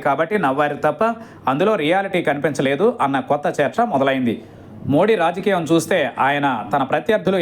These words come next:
ఎవరైనా గుర్తుపెట్టుకుంటారు. వారు గతంలో తనను అన్న మాటలను గుర్తు చేసుకుంటారు. ఆ విధంగా చూస్తే రెండు వేల పంతొమ్మిది ఎన్నికల వేళ చంద్రబాబు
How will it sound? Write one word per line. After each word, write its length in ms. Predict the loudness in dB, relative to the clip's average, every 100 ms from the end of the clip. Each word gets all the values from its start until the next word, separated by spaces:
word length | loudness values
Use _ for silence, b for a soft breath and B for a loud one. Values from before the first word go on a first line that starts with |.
| 2
ఎవరైనా 280 | 2 2 0
గుర్తుపెట్టుకుంటారు. 720 | 0 -2 -2 -2 0 0 0 -4 B B -12 -10 -4 0
వారు 180 | 0 0
గతంలో 360 | -2 0 2 2 0 -2
తనను 260 | 0 0 0
అన్న 160 | 0 0 0
మాటలను 400 | 0 0 0 0 0
గుర్తు 200 | 0 2
చేసుకుంటారు. 500 | 2 0 0 0 -2 -4 B B -2
ఆ 40 | 0
విధంగా 260 | 0 0 0
చూస్తే 220 | 0 2 0
రెండు 140 | 0 0
వేల 140 | 0 0
పంతొమ్మిది 360 | 0 0 2 0
ఎన్నికల 260 | 0 0 2
వేళ 140 | 2 2 0 0
చంద్రబాబు 500 | 0 2 2 0